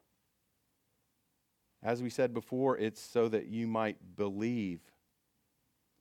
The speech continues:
but if this is a sign, and it is, and John says it is,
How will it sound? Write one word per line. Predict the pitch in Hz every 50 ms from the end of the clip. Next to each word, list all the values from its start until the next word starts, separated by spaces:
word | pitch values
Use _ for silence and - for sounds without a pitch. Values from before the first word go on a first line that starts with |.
| _ _ _ _ _ - 98 -
but | 131 135 139 -
if | - 131 131 - -
this | 127 123 165 226 226 - 277
is | 220 165 147
a | 143 120
sign, | - - - - - 151 156 151 135 113 98 98 104 113 113
and | 104 104
it | 104 104 110
is, | 120 123 117 107 104 104 104
and | 98 95 90
John | 104 107 107 104 98
says | - - - 113 113 104
it | 101 92
is, | 87 87 85 85 87 92 - - -